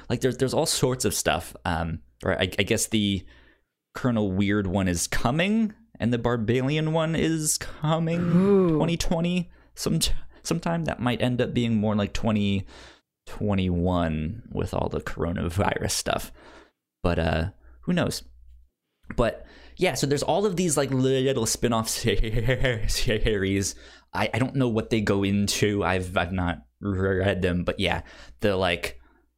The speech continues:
Speaker 1: Black Hammer Volume three serves as the, like, big reveal of what is actually happening in the town.
Speaker 2: Ooh.
Speaker 1: Um, so, well, I, I mean, I guess I haven't read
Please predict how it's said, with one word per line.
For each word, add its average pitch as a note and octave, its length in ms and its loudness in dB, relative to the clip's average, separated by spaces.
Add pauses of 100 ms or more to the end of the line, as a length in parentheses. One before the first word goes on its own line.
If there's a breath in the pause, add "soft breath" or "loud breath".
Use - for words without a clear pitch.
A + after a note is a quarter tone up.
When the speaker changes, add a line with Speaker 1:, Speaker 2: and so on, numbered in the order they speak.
Speaker 1:
Black G#2+ 320 0
Hammer A#2+ 360 0
Volume G2+ 540 2
three G#2+ 640 0 (560 soft breath)
serves - 680 0
as F#2+ 360 0
the, F#2+ 140 2
like, F2 460 -2
big G#2+ 240 0
reveal F#2 1040 0
of E2+ 200 -2
what F#2 220 0
is F2 220 -2
actually F#2 580 -4
happening D#2+ 640 -4
in F2 220 -6
the E2+ 100 -6
town. G3 420 6
Speaker 2:
Ooh. C#3+ 300 2 (300 loud breath)
Speaker 1:
Um, D#2+ 420 -2 (260)
so, - 360 -6 (100)
well, G2+ 180 0
I, D#2 220 -4
I F#2+ 40 -6
mean, G2 180 -6
I E2+ 80 -4
guess - 200 -4
I E2+ 80 0
haven't F#2 320 -4
read F#2 300 -2